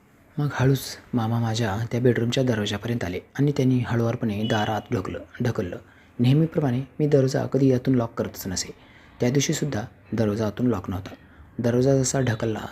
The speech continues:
तसा अगदी सहजपणे ते दरवाजा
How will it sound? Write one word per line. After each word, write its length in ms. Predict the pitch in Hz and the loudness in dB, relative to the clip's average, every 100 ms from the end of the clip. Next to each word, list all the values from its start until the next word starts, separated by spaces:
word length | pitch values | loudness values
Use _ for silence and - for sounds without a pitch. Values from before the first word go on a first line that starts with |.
| - - | -16 -10
तसा 240 | 117 107 101 - - - - - - - - - - - - - - - - - - | -6 -4 -6 -8 -18 -20 -20 -20 -20 -20 -20 -20 -20 -20 -20 -20 -20 -20 -20 -20 -6
अगदी 260 | 131 135 151 | 2 4 4
सहजपणे 500 | - 135 139 131 110 117 - - - | 4 4 4 2 -2 -6 -12 -2 6
ते 80 | 131 | 8
दरवाजा 460 | 127 113 117 101 | 8 4 2 2